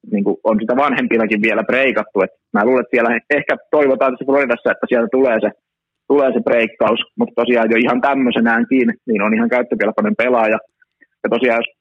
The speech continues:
tuosta katsoo muutamia, esimerkiksi tätä paljon puhuttua guard-tilastoa, niin Bennett on ollut tällä kaudella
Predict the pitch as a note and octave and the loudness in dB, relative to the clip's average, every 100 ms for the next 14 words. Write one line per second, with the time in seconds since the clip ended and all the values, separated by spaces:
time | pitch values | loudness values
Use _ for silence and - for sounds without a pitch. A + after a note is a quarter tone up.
0 | _ - C4 C#3 C3+ C#3 C3+ - - - | _ -4 -2 -2 0 2 2 -2 -10 -2
1 | D3 D3 C3 G#2 A2+ B2+ C#3+ - C3+ C3 | 0 2 0 0 0 0 0 0 -2 0
2 | C#3 C3 A#2 A#2 - B2 A#2 B2+ A#2 B2 | 0 0 -2 -4 -2 0 2 0 0 0
3 | A2+ - A2+ G#2+ - - A2 G#2+ C3+ C3 | -2 -2 0 0 -2 -2 -2 0 0 0
4 | A#2 A#2 - C3+ C#3 C3 A#2 A#2 | 0 0 -2 -2 0 0 0 0